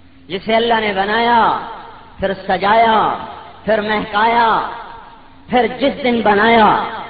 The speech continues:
اس دن سے لے کر آج تک اسے روزانہ پانچ دفعہ سجا رہا ہے، پانچ دفعہ سجا رہا ہے۔ بٹھا دیا جنت میں، یہ میاں، یہ بیوی، یہ غلمان، یہ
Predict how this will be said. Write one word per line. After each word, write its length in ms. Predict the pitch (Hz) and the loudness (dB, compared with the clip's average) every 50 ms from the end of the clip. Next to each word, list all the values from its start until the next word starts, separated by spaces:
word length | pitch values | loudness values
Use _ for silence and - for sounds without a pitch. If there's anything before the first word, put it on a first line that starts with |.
| - | 0
اس 260 | - 277 277 214 277 - | 4 4 4 4 4 2
دن 160 | 240 247 226 240 | 2 2 2 2
سے 80 | 226 233 | 2 2
لے 120 | 233 226 | 2 2
کر 160 | 220 220 208 202 196 214 | 2 0 -2 -2 0 0
آج 260 | 226 240 233 226 220 233 226 | 2 2 2 2 0 0 0
تک 400 | 220 214 208 214 208 196 - 214 202 | 2 2 2 0 -4 -10 -10 -12 -4
اسے 280 | 233 233 - - 233 220 | -4 -4 -2 0 0 2
روزانہ 440 | 208 202 202 185 208 226 226 220 220 214 214 226 - | 2 2 2 2 0 0 0 0 0 -2 -2 -2 -2
پانچ 280 | 208 214 214 208 196 208 196 190 | 0 2 2 0 -2 -4 -2 -2
دفعہ 260 | 190 185 196 190 180 175 185 | -2 -2 0 -4 -4 -2 -4
سجا 320 | 185 175 156 175 170 165 151 | -6 -4 -2 0 -2 -2 -2
رہا 320 | 151 147 151 143 135 123 135 | -4 -4 -4 -4 -6 -6 -6
ہے، 320 | 135 131 117 104 98 92 90 - - - - - - - | -8 -8 -8 -10 -12 -14 -16 -18 -20 -20 -20 -20 -18 -6
پانچ 320 | - 220 254 254 240 226 202 | -2 0 0 0 0 -2 -2
دفعہ 240 | 214 202 - 202 185 196 196 202 | -4 -2 -2 -4 -4 -4 -4 -6
سجا 300 | 190 165 185 180 160 156 | -6 -2 0 0 0 0
رہا 340 | 143 139 147 139 131 117 113 | -2 -4 -4 -4 -6 -6 -8
ہے۔ 180 | 131 131 113 95 - - - - - - - - - - - - - - - - | -8 -10 -10 -10 -14 -16 -20 -20 -20 -20 -20 -20 -20 -20 -20 -20 -20 -20 -12 -4
بٹھا 320 | 233 247 - 196 254 262 262 269 | -4 -4 0 0 0 0 0 0
دیا 280 | 269 269 269 254 262 269 254 220 269 262 254 - 269 - - - - - - - - - - - | 2 2 4 4 2 2 -2 -6 -8 -10 -12 -12 -14 -16 -18 -18 -20 -20 -20 -20 -20 -20 -12 -6
جنت 360 | 220 247 254 262 269 262 254 | -4 -2 0 0 0 0 0
میں، 200 | 254 247 233 202 - 226 208 - - - - - | 0 0 0 -2 -2 -6 -12 -16 -16 -18 -14 -8
یہ 160 | 160 175 170 | -4 -4 -2
میاں، 340 | 185 233 254 254 226 185 135 120 - - - - - - | 0 0 0 2 0 -2 -4 -6 -12 -14 -16 -18 -16 -10
یہ 140 | 143 165 156 143 | -8 -8 -6 -4
بیوی، 360 | 214 262 262 233 202 165 131 - - - - | -4 -4 -4 -4 -6 -10 -12 -12 -18 -20 -16
یہ 140 | - 170 185 180 | -12 -10 -8 -6
غلمان، 420 | 202 208 233 247 254 262 240 214 185 - - - - - | -6 -6 -2 0 0 0 0 -2 -4 -6 -14 -16 -14 -8
یہ 80 | 175 | -8